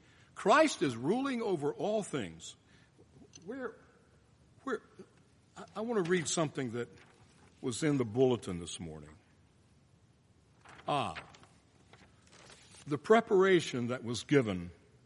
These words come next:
for us to read. "O God,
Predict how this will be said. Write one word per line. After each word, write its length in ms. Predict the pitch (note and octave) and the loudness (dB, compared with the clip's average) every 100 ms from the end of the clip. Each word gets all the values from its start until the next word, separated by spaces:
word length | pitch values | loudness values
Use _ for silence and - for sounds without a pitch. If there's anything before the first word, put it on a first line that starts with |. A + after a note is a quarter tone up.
| _ | _
for 340 | - C3 A#2 | -2 2 2
us 320 | G2+ F#2+ - - _ _ _ _ _ _ _ _ _ - | 2 -2 -8 -12 _ _ _ _ _ _ _ _ _ -6
to 100 | C#3 | -2
read. 460 | B2+ D3 B2+ G2 F2+ E2+ - - E3+ | 4 6 6 2 -4 -14 -20 -4 2
"O 160 | F#3 | 4
God, 460 | D3+ D3+ D3 C#3 | 4 4 4 2